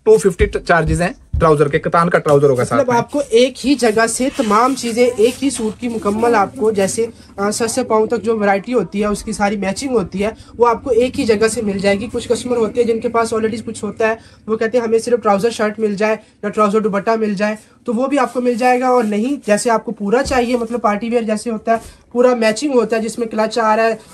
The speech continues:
Speaker 2: और खुस्सा आ रहा है और पूरा मतलब three piece जैसे होता है, तो वो आपको एक ही जगह से मिल रहा है, आपको कहीं और या शहर जाने की जरूरत नहीं पड़ेगी। आप just online order करें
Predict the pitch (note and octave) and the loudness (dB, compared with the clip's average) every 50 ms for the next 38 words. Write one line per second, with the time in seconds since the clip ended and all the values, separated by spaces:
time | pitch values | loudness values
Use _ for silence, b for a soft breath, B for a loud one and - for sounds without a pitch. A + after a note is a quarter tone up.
0 | B B B G3+ G#3 G#3 G#3 A3 G3+ - B3 A#3+ A#3 A3 G#3+ G#3+ G#3+ G#3+ A3 G#3+ | B B B 0 0 0 0 -4 -4 0 2 4 4 4 4 2 2 2 0 0
1 | G#3+ G3+ - G#3+ A3 A3+ A#3 A3 G#3 - - - - - - - G3 G3+ G3 G#3 | -2 -2 -4 -2 0 0 2 2 0 -2 -8 -14 -20 -20 -16 -8 -6 -6 -2 0
2 | A3+ G#3 G#3 - - - - - - - - A3+ A#3+ B3 A#3+ A#3+ A#3 - A3+ A3 | -2 -2 -2 -4 -16 -20 -18 -18 -16 -10 -4 -4 -2 -2 -2 -2 -2 0 2 0
3 | G#3 G#3 A3+ A3+ G3+ G3 - A3 A#3+ A3+ C4+ A3 B3 A#3+ A3+ A3 - - B3+ A3+ | 2 2 0 -2 -2 0 -2 -2 -2 -2 0 2 2 2 2 2 0 -2 0 0
4 | B3+ C4 B3+ - C#4 A#3+ A#3 G#3+ G#3 G#3+ G#3+ - A3+ G3 G3 F#3+ F#3 F#3 A3 A#3+ | 0 0 0 -2 0 0 2 2 2 0 -2 -2 -4 -4 -4 -4 -2 2 2 4
5 | A3 G#3 G#3 - A#3 G#3+ - G#3+ G#3 G#3+ A#3 F3+ G3 G3 G3+ A3 A3 G#3+ G3+ G3+ | 4 2 0 -2 -8 -8 -4 -2 -2 -2 -2 0 2 2 2 2 2 0 -2 -2
6 | - A3 G3+ G#3 A3 G3+ F#3+ G3 F#3+ G#3+ A3 G#3 A3 G3 F#3+ F#3+ G3 - A3 A3+ | -2 -2 0 0 0 0 0 -2 -2 -2 -4 -6 -6 -6 -6 -6 -6 -4 -4 -4
7 | A#3 A3+ A3 A3 A#3 G#3 A3 A#3+ A#3 B B B B B G3+ G#3+ G#3 F#3 A3+ C4+ | -2 0 0 0 0 0 -2 -8 -10 B B B B B 0 0 2 4 4 2
8 | C4+ - B3+ B3 B3 B3+ C4 C4 A#3+ G3 G3 G3 G3+ B3+ B3 B3+ C4+ B3+ C4 C4+ | 4 4 2 2 4 4 4 4 4 4 2 4 2 2 2 2 2 2 2 2